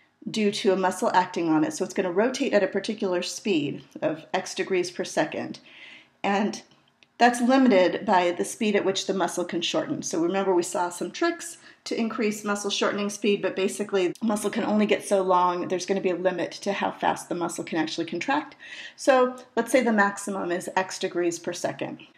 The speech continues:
So that's the speed that the scapula is moving. But let's say that also the humerus is moving relative to the scapula due to the muscle contractions of the muscles attached to it at another X degrees per second. So again, it's limited, but let's say its maximum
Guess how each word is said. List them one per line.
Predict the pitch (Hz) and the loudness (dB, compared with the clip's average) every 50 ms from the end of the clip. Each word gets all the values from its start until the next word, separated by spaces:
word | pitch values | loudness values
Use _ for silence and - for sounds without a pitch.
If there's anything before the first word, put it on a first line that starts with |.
| _ _ - | _ _ -10
So | - - 214 208 | -4 0 4 8
that's | 214 226 226 226 | 8 8 6 6
the | - 240 | -2 -8
speed | - - 254 247 | -6 -2 -2 0
that | 240 208 208 | 2 0 0
the | 214 208 | -2 -4
scapula | - - 277 294 302 294 254 208 | -2 2 2 2 2 2 0 -2
is | 175 - | -2 -2
moving. | 180 170 165 156 160 165 - | -4 -4 -4 -2 -2 -4 -2
But | - - | 0 4
let's | 254 294 - - | 4 2 4 4
say | 320 277 277 | 4 4 6
that | 247 240 - - - | 6 4 4 4 4
also | - 311 381 480 - - - 208 190 190 190 196 202 - - _ - - - - - _ | 4 4 4 4 2 2 2 2 4 2 0 0 -2 -6 -12 _ -20 -20 -20 -20 -20 _
the | - 226 247 247 240 226 208 - | -8 0 4 4 6 6 6 4
humerus | - - - 330 370 339 254 202 196 - | 2 2 0 2 4 6 6 4 4 2
is | 202 190 - | -2 -4 -2
moving | 208 196 190 185 190 190 185 180 180 | 0 0 0 0 0 0 -2 -2 0
relative | 180 233 262 294 302 294 - 220 220 - | 2 4 6 6 6 6 4 0 0 0
to | - | -2
the | 165 180 | -2 -4
scapula | 175 - - 170 160 165 160 - 175 160 160 139 139 170 185 - 208 | -6 -6 -4 -2 -2 -2 -2 -2 0 0 2 2 2 0 -2 -6 -8
due | - - 202 196 | -4 -2 -4 -2
to | - - 214 | -2 -2 -2
the | 202 190 | -2 0
muscle | 190 185 208 214 - 214 | 0 0 0 0 -2 -4
contractions | - 220 208 208 220 185 185 185 - - 185 175 170 180 | -2 -2 -2 0 2 0 0 0 -2 -4 -4 -2 -2 -2
of | 175 175 | -2 -2
the | 180 | -2
muscles | 180 180 180 180 - 190 165 156 160 156 - - | -2 -2 -4 -4 -2 0 2 2 0 -2 -4 -6
attached | - 196 202 190 208 196 - - - - - | -6 -6 -4 -2 -2 -2 -2 -2 -4 -6 -4
to | - 190 - - | -4 -6 -4 0
it | 277 285 240 202 185 - - - - - - - - - - - _ _ - | 0 2 4 2 2 0 -8 -18 -20 -20 -20 -20 -20 -20 -20 -20 _ _ 6
at | 214 202 - | 6 8 8
another | 208 214 220 220 214 226 - - 196 | 8 6 6 6 4 4 2 2 0
X | 190 - - - | -2 -2 -4 -4
degrees | 208 202 202 190 175 170 170 - | -4 -2 0 2 2 2 2 0
per | - 175 170 | -2 -6 -4
second. | - - 143 147 - - - - - | -2 -2 -4 -4 -4 -6 -10 -10 -10
So | - - - 165 | -12 -8 -6 -4
again, | 170 165 190 190 156 | 0 2 4 4 4
it's | 156 156 - | 2 -2 -2
limited, | 214 233 247 254 277 285 277 254 208 | 0 4 4 6 6 6 4 4 2
but | 214 190 | 0 -2
let's | 185 185 - | -2 -2 -2
say | - 185 | -2 -2
its | 180 180 - | -2 -2 -6
maximum | 190 185 190 190 - - - 185 180 170 160 165 | -6 -6 -6 -6 -8 -8 -6 -2 0 0 0 0